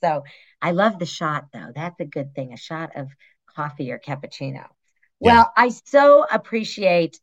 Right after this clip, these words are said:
Speaker 1: all of your energy and your enthusiasm and all the, the tips. And I think, you know, we'll be sharing, uh, how people can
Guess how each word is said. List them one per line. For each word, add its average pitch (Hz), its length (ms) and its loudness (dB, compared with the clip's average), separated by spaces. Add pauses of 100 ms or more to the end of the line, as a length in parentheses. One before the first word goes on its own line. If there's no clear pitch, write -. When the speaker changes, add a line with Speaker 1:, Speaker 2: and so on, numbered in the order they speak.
Speaker 1:
all 233 240 4
of 214 120 2
your 170 240 -2
energy 196 720 -4
and 160 160 -2
your 160 240 -2 (320)
enthusiasm 180 1200 0 (120)
and 180 260 -6
all 233 340 4
the, 196 280 0 (300)
the 196 80 -4
tips. - 460 -2
And 180 80 -4
I 175 100 -2
think, 202 360 -6
you 196 100 -6
know, 175 100 2
we'll 196 140 -2
be 208 100 -4
sharing, 185 560 -4 (320)
uh, 180 140 0
how 196 180 0
people 208 320 -4
can 170 400 -4